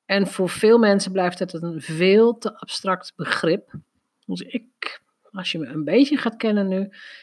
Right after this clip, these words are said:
ik probeer het heel erg down to earth, heel aards, heel nuchter te benaderen. Niet zweverig, we gaan geen kristallen in de volle maan buiten leggen. Maar we gaan wel onze eigen gedachten hierover analyseren. En we gaan wel kijken naar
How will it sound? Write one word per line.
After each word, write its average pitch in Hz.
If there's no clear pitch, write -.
ik 226
probeer 202
het 202
heel 185
erg 185
down 175
to 214
earth, 180
heel 185
aards, 202
heel 190
nuchter 202
te 196
benaderen. 180
Niet 269
zweverig, 202
we 180
gaan 185
geen 240
kristallen 196
in 190
de 185
volle 190
maan 175
buiten 165
leggen. 147
Maar 165
we 170
gaan 165
wel 214
onze 233
eigen 208
gedachten 190
hierover 156
analyseren. 156
En 175
we 180
gaan 156
wel 190
kijken 170
naar 175